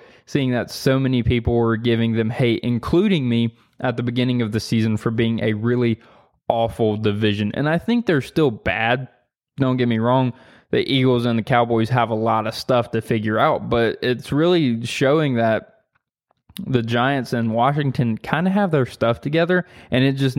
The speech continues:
they just needed time, and you could s-, really see these teams make a really big jump going even into next season when they're healthy and they have more assets to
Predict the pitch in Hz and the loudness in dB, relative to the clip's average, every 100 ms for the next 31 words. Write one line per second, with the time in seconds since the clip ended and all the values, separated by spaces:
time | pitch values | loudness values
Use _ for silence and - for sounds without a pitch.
0 | 127 127 131 131 139 135 127 110 - - | 0 0 2 0 0 0 0 -2 -6 -2
1 | 127 135 117 110 117 123 120 113 - - | 0 2 0 0 0 0 -2 -4 -12 -4
2 | 123 139 135 - 131 123 113 - 127 123 | 0 2 0 0 -2 0 -2 -2 0 0
3 | 117 - - - 131 117 113 110 120 120 | -2 -6 -20 -4 -2 0 2 4 4 4
4 | 113 113 110 110 120 123 - - - - | 2 0 0 0 0 0 -4 -18 -20 -20
5 | _ _ - 127 123 127 127 127 127 123 | _ _ -2 0 2 2 2 2 2 0
6 | - - - 123 117 113 120 131 - 127 | -4 -6 -2 -2 0 0 0 0 -2 0
7 | 113 113 110 110 110 110 110 - 120 113 | 2 2 2 0 2 2 0 0 0 0
8 | 120 110 107 110 - 117 113 110 107 - | 0 0 0 -2 0 0 2 0 -2 0
9 | 113 113 - 107 - - - - - - | -2 -2 -2 -2 -4 -10 -18 -20 -20 -6
10 | - 110 107 110 | 0 0 0 -6